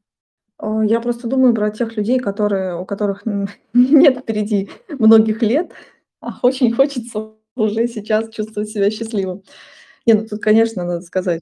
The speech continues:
что идите в терапию. Э, ты знаешь, вот я про терапию, как это, и про итоги, все вот м-, мои мысли. Я, наверно, из того, что начала про себя понимать, это то, что я начала наконец-то принимать, какой я человек.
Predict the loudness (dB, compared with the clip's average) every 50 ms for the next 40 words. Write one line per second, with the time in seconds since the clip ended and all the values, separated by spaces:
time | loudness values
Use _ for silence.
0 | _ -8 -8 -6 -6 -4 -6 -8 -8 -10 -14 -10 -6 -4 -4 -4 -4 -4 -4 -2
1 | -2 -2 -4 _ -20 -20 -20 -20 -20 -20 -20 -16 -10 -6 -4 -2 -2 -2 -2 -2
2 | -2 -2 -2 -2 -2 0 0 0 2 2 2 2 4 2 0 0 2 4 4 4
3 | 4 2 2 0 -2 0 2 2 2 2 2 2 2 0 0 0 0 -4 -4 -6
4 | -6 -4 -4 -4 -4 -2 0 2 2 2 2 0 0 0 2 2 2 4 4 2
5 | 0 -4 -8 -6 -2 0 0 0 0 -4 -6 -10 -12 -10 -6 -2 0 2 4 6
6 | 6 6 4 4 0 -4 -4 -4 -2 -2 -4 -6 -10 -14 _ _ _ _ -16 -14
7 | -10 -4 -2 0 2 4 4 4 4 4 4 4 4 6 6 4 4 2 -2 -6
8 | -10 -8 -4 -2 0 0 0 0 -2 -2 -2 -2 0 -2 -2 -6 _ _ -2 0
9 | 0 0 2 2 2 2 2 0 0 -2 -6 -6 -4 -2 -2 -2 -2 0 -2 -2
10 | -2 -2 -2 -2 -2 -4 -6 -8 _ _ -14 -14 -14 -12 -6 -2 -2 -2 -2 -2
11 | -6 -2 0 2 2 4 2 2 0 -2 -4 _ _ _ _ -6 -2 0 0 2
12 | 2 2 2 4 4 4 2 2 2 4 4 4 4 0 -2 -4 -2 -2 0 0
13 | 2 0 0 -2 -2 -6 -8 -4 0 0 2 2 2 0 -2 -2 -2 0 0 0
14 | 0 -2 -4 -6 -10 _